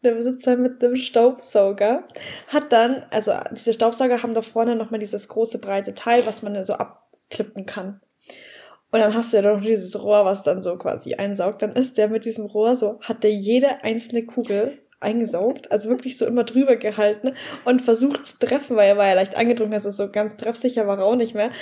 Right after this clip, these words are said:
Und es war so lustig und wir dachten so, warum macht er sich das Leben so kompliziert und macht da so jedes einzelne, weil das sind ja nicht f-, wenige, die da rauskommen.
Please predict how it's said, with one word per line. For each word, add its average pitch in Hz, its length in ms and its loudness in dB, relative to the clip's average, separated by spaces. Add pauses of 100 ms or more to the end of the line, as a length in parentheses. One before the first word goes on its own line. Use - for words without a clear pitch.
(680)
Und 294 160 6
es 302 160 2
war 294 120 8
so 294 120 4
lustig 294 480 4
und 269 100 4
wir 262 80 6
dachten 269 320 0
so, 247 200 2
warum 240 560 2
macht - 300 -2
er 262 80 4
sich 254 200 2
das - 180 -10
Leben 240 240 4
so 240 120 0
kompliziert 233 760 -2
und 240 140 -2
macht 247 240 0
da 226 80 6
so 226 100 0
jedes 233 560 2
einzelne, 214 640 0
weil 190 120 2
das 202 180 -6
sind 233 160 -4
ja 202 60 0
nicht - 280 -10 (640)
f-, - 300 -20
wenige, 202 460 0
die 185 80 -6
da 180 120 2
rauskommen. 196 800 -4